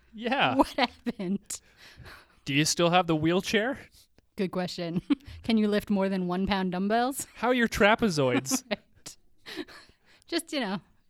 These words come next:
Speaker 2: send us an email if you want.
Speaker 1: Yeah,
Speaker 2: Tweet
Speaker 1: that'd be
Speaker 2: us on
Speaker 1: great.
Speaker 2: Twitter. <laughs> Uh, and the last thing I was gonna do was I was trying to figure out how to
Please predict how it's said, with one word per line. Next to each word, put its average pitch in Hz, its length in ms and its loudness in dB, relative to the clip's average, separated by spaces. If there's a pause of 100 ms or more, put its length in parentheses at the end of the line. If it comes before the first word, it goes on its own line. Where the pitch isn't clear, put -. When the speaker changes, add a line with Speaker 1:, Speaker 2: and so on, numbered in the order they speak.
(120)
Speaker 2:
send 320 240 6
us 262 140 2
an 220 80 -2
email 175 260 -4
if 160 140 -12
you 175 80 -8
want. 147 320 -10
Speaker 1:
Yeah, 175 220 -4 (400)
Speaker 2:
Tweet - 0 -
Speaker 1:
that'd 247 200 4
be 247 60 4
Speaker 2:
us 233 100 -6
on 220 60 0
Speaker 1:
great. - 100 0
Speaker 2:
Twitter. 156 260 -6 (420)
<laughs> 302 100 4 (800)
Uh, 220 200 2
and 233 120 2
the 220 80 2
last 269 360 0
thing 262 140 -2
I 226 40 0
was 220 100 -2
gonna 208 180 -4
do 185 220 -2
was 185 120 -6
I - 60 -6
was 190 120 -6
trying 254 400 2
to 240 60 0
figure 208 300 -2
out 190 200 -2
how 202 220 0
to 196 80 -4